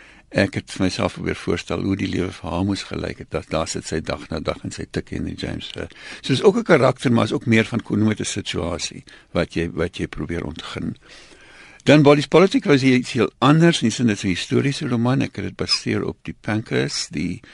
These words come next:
suffragettes. Dit was vir my 'n gegewe, dit is 'n historiese gegewe, wat jy dan probeer fiksionaliseer. So daar is nou weer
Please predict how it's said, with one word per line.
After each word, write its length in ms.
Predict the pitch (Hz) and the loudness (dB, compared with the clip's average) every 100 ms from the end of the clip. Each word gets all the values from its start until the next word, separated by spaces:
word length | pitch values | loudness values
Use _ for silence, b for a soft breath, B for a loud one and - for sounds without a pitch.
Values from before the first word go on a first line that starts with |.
| B | B
suffragettes. 920 | - 104 - 95 98 85 107 - - B B B B - | -4 -4 -2 -6 0 0 0 -2 -10 B B B B -8
Dit 100 | 95 | -4
was 140 | 95 | -4
vir 120 | - | 0
my 100 | 95 | 0
'n 40 | 85 | 0
gegewe, 760 | - - - - 160 147 117 | -2 -8 -8 -4 4 6 6
dit 40 | 110 | 4
is 100 | - | 2
'n 40 | |
historiese 720 | 95 - - 185 156 139 - | 0 0 0 0 0 -2 -8
gegewe, 600 | - - - 80 - 71 B B - | -14 -16 -10 -10 -8 -10 B B -4
wat 180 | 101 - | -2 2
jy 200 | 98 101 | 2 4
dan 280 | 104 98 95 | 2 0 -2
probeer 440 | - 82 82 85 | -6 -4 -2 -2
fiksionaliseer. 1000 | - 78 - - 85 82 - - 120 82 - B B | -6 -12 -10 -10 -10 -10 -8 -4 -4 -4 -10 B B
So 120 | - | -2
daar 280 | 92 98 120 | 2 2 2
is 120 | 120 | 2
nou 140 | 123 | 2
weer 180 | 113 123 | 2 2